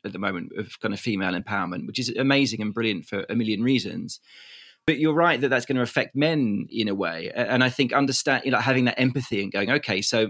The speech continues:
m-, men are feeling pushed down. The toxic story is good. You deserve it. You're a bunch of misogynist scumbags," <laughs> right? But, but that's just gonna make them, make it even worse. So by, under, by actually having that empathy and going, "Okay, th-, 'cause there's a whole class of people now that are feeling,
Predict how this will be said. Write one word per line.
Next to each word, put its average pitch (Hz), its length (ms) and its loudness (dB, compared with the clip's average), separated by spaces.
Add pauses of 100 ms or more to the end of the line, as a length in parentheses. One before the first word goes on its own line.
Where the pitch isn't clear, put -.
m-, 117 180 -2
men 123 220 2
are 113 40 0
feeling 110 380 0
pushed - 320 -2
down. 117 460 -2 (600)
The 131 60 0
toxic - 400 0
story 117 400 2
is 101 80 0
good. 156 460 6
You 120 40 0
deserve 151 480 6
it. 104 180 0
You're 110 180 4
a 110 40 4
bunch 127 440 2
of 135 60 0
misogynist 127 680 2
scumbags," 131 680 4 (220)
<laughs> - 180 -4
right? 131 400 4 (260)
But, 165 120 4
but 147 100 0
that's 185 220 8
just 175 100 4
gonna 180 140 6
make 165 140 6
them, 156 120 0
make 160 180 6
it 190 60 -2
even 143 300 8
worse. 139 600 4
So - 180 2
by, 147 180 6
under, 170 200 2
by 143 120 4
actually 151 180 2
having 139 160 2
that 120 80 0
empathy 139 240 0
and 127 60 4
going, 120 140 4
"Okay, 135 300 2
th-, 107 140 -10 (160)
'cause 120 160 -4
there's 117 160 2
a 117 40 2
whole 131 140 4
class 127 320 -2
of 123 80 -8
people 120 240 -10
now 104 160 -4
that 104 120 -6
are 104 40 -8
feeling, 107 460 -4